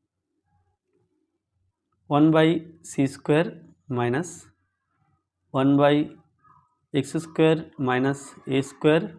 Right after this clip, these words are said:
মাইনাস বি স্কয়ার, এটা সমান শূন্য।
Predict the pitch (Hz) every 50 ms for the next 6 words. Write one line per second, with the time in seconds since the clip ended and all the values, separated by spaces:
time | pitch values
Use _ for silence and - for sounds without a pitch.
0 | - 131 127 123 123 127 143 135 - - 123 117 123 135 131 131 - - - 107
1 | 123 165 - _ _ _ _ _ _ _ _ _ _ _ _ _ _ _ - 123
2 | 147 139 - 131 135 123 - - 98 92